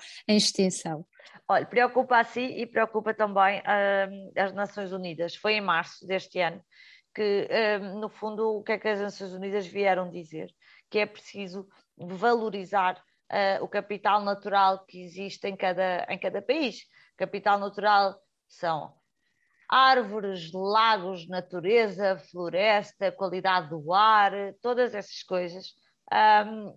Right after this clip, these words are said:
Speaker 2: e que esse, esse capital natural,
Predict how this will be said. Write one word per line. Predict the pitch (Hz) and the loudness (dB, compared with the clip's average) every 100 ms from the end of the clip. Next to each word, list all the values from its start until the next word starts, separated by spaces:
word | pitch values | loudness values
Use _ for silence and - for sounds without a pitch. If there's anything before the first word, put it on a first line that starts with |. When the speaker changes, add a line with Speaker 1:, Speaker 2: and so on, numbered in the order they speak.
| _ | _
Speaker 2:
e | 220 226 | -8 -8
que | - 247 240 - 196 | -2 0 0 -2 0
esse, | 240 240 233 | 0 0 0
esse | 226 202 196 208 - | 0 2 -2 -4 -4
capital | 247 240 233 - 233 214 180 180 - | -4 -2 -6 0 4 6 4 -2 -6
natural, | 185 185 190 180 165 - | -6 -4 0 4 4 2